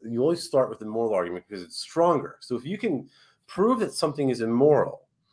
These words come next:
that, that it's wrong to do it per se, then whether it's pragmatic or not, th-, that whole conversation can just be put aside.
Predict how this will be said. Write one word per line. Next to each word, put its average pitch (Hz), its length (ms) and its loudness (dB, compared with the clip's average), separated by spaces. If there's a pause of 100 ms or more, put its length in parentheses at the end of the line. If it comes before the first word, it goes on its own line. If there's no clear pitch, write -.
(420)
that, 123 280 0
that 120 120 0
it's 110 120 -4
wrong 139 420 8
to 143 100 -2
do 135 300 6
it 92 180 -2
per 139 200 4
se, 127 480 6 (600)
then 117 520 2
whether 135 340 4
it's 143 120 -4
pragmatic 120 640 2
or 101 80 -2
not, 107 420 2
th-, 110 120 -14 (120)
that 127 200 0
whole 147 220 0
conversation 117 840 -2
can 104 120 -10
just 101 180 -10
be 95 100 -10
put - 200 -10
aside. 87 400 0